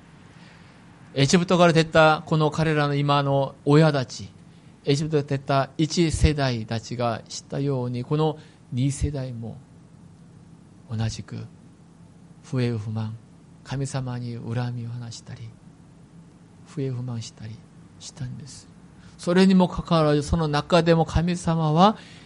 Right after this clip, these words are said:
約束されたから、カナン地にまで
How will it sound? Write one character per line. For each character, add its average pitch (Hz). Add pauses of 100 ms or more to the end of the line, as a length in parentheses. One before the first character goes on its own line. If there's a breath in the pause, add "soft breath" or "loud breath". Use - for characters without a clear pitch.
約 143
束 208
さ 196
れ 202
た 190
か 135
ら、 95 (1500)
カ 143
ナ 131
ン 113
地 -
に 101
ま 107
で 160